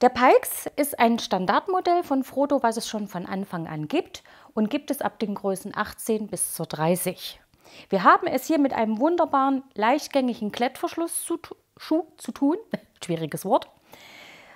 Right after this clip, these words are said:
Und er punktet vor allen Dingen in der Volllederausstattung. Frodo verarbeitet ja sowieso eigentlich nur vegetabil gegerbte Leder.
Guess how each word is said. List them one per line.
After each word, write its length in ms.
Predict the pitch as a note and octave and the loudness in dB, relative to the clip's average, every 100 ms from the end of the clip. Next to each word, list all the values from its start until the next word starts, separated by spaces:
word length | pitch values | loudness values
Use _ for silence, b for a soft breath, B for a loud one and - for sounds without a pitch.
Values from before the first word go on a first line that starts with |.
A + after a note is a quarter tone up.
| B B _ | B B _
Und 420 | C4+ F4 B4 - | 8 8 6 0
er 60 | A3+ | -2
punktet 460 | - E4+ G4+ F4+ | 2 2 2 -2
vor 140 | - - | 0 2
allen 140 | B3+ | 4
Dingen 160 | D#4 D4 | 4 2
in 140 | B3+ | 2
der 140 | B3 | 0
Volllederausstattung. 1120 | A#3+ A3 G3 E3+ - - D#3 - E3 - C#3 F3+ - b b | 2 2 4 0 -2 -8 -10 -8 -8 -8 -12 -14 -20 b b
Frodo 380 | - B3 F#4 G4+ | 0 4 6 6
verarbeitet 600 | D4+ A#3 C4 D4+ D4 C4+ | 4 4 6 6 4 2
ja 120 | B3+ | 2
sowieso 580 | A3+ G#3 F#3+ B3 C#4+ - - _ _ | 2 0 2 2 0 -2 -14 _ _
eigentlich 640 | G#3 B3 C4 B3+ A#3+ - | 2 4 4 0 -2 -4
nur 400 | A3+ G#3 A#3 D#4 | -4 2 6 6
vegetabil 560 | B3+ B3 A3 G#3 A3+ C#4 | 6 4 4 2 2 2
gegerbte 480 | A#3+ G3 F#3 - F3+ | 0 -2 -4 0 0
Leder. 360 | F3 A3+ D4 | 2 4 4